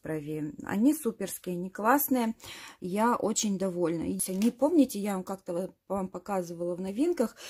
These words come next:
что они мне не очень понравились из-за того, что они мягкие. Так вот, я поменяла своё мнение. Вот. То есть вот такой вот оттеночек. У меня есть, э, это он более тёмный на камеру и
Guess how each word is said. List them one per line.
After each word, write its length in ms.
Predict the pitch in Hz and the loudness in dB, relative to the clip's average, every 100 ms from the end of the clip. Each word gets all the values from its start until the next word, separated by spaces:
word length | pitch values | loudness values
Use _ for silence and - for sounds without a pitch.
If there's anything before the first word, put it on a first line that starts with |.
| - - | -16 -14
что 200 | - 208 | -8 0
они 200 | 208 202 | 2 2
мне 180 | 196 202 | 2 2
не 160 | 202 | 2
очень 400 | 220 214 185 185 | 4 2 2 -2
понравились 560 | 180 202 214 302 254 233 | -4 -2 2 4 4 2
из-за 180 | 196 185 | -4 -4
того, 240 | 196 220 | -4 -2
что 160 | 269 202 | -2 -2
они 220 | 196 220 | 0 2
мягкие. 460 | 214 170 170 - 175 | 2 0 -2 -4 -6
Так 180 | 175 | -6
вот, 120 | 208 208 | -8 -4
я 140 | 202 | -4
поменяла 560 | 190 196 208 208 170 175 | -4 -4 -2 0 0 -2
своё 300 | - 185 185 | -4 -6 -4
мнение. 540 | 196 254 320 247 190 - _ - - - - - | 2 2 2 -2 -4 -10 _ -18 -16 -16 -16 -8
Вот. 640 | 196 196 190 160 160 - _ _ | -8 0 2 2 0 -14 _ _
То 140 | 190 | -4
есть 180 | 185 - | -4 -4
вот 160 | 190 | -6
такой 320 | - 175 196 170 | -6 -2 2 2
вот 180 | 170 190 | 2 -2
оттеночек. 840 | 180 - 269 269 240 - - - _ _ _ _ _ _ _ _ - - | -6 2 6 6 4 -4 -8 -12 _ _ _ _ _ _ _ _ -12 0
У 60 | |
меня 220 | 220 214 | 4 4
есть, 220 | 202 - 208 | 4 -2 -6
э, 60 | 202 - - | -4 -2 2
это 200 | 233 - | 2 4
он 260 | 240 233 214 | 4 6 4
более 340 | 190 226 208 | 4 2 2
тёмный 380 | 190 220 202 196 | 0 -2 0 0
на 120 | 196 | -2
камеру 520 | - 254 302 277 190 - | 0 4 8 6 6 -2
и 300 | - 277 | 2 2